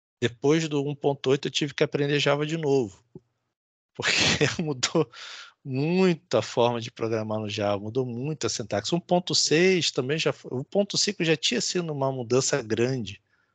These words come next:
do ponto quatro e diante. Um ponto seis teve várias melhorias, um ponto sete foi meio apagado. O Java oito,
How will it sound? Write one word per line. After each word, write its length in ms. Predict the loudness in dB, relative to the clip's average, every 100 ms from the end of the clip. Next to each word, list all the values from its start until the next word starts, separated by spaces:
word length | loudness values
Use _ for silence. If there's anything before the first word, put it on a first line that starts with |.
| _
do 80 | -12
ponto 320 | -4 -6 -6 0
quatro 480 | 4 4 2 -4 -14 -10
e 60 |
diante. 540 | -6 -6 -6 -8 -14 -18 _ _ _ _
Um 120 | -10
ponto 280 | -2 -2 0
seis 300 | 2 2 2
teve 220 | 0 0
várias 340 | 2 4 2 0
melhorias, 720 | -2 -2 0 0 0 0 -4
um 40 |
ponto 320 | -6 -8 -4
sete 320 | -4 -2 -4
foi 240 | -6 -8 -8 _
meio 420 | -12 -6 -4 -6 -10 _ _ _ _ -8
apagado. 760 | -4 -2 2 4 4 2 0 -12 _ _ -6
O 60 | 0
Java 260 | 2 4
oito, 420 | 4 4 0 -8